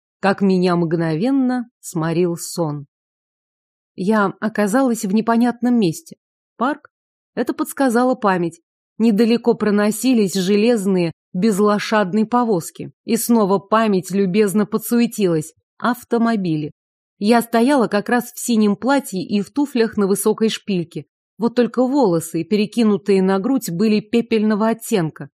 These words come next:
Странно, почему сейчас они чёрные? Об этом потом подумаю. А пока стоит посмотреть, что мне хотят показать.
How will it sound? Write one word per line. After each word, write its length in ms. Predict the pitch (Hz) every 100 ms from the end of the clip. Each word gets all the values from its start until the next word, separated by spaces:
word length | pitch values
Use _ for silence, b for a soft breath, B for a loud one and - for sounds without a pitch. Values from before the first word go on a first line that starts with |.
| _ -
Странно, 640 | - - 185 160 156 156 _ _ _
почему 320 | 196 - 196
сейчас 460 | 180 190 - 247 -
они 200 | 160 170
чёрные? 520 | - 226 190 160 147 - _ _ _
Об 180 | - 165
этом 320 | 277 180 151 - _ _
потом 340 | 214 208 160
подумаю. 480 | 175 165 175 165 160 - _
А 120 | -
пока 340 | 165 185 254 262
стоит 380 | - 220 240 240
посмотреть, 640 | 226 214 202 202 226 -
что 380 | - - 233 240
мне 240 | 190 202
хотят 420 | - 185 208 202
показать. 560 | - 214 214 190 147